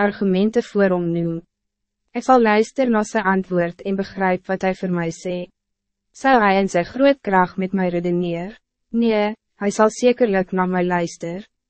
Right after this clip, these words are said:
Opregte mense kan by hom pleit en ek sal vir altyd deur my regter vrygespreek word. Maar soek ek in die ooste, kry ek hom nie.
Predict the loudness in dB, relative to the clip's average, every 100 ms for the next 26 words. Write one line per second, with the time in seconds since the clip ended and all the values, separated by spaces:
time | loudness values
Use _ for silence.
0 | _ -6 0 2 2 0 0 0 0 -2
1 | -2 0 0 0 -2 -4 -2 -4 -4 -4
2 | -2 0 0 0 2 2 2 0 0 0
3 | 0 0 0 0 -2 -4 -10 -8 -4 -2
4 | -4 -12 -8 -4 -4 -6 -8 -8 -10 _
5 | _ _ _ _ _ _ -2 0 0 -2
6 | -2 0 0 0 0 0 -2 -4 -8 -10
7 | -12 _ _ -6 0 0 0 -2 -2 -2
8 | -2 -4 -8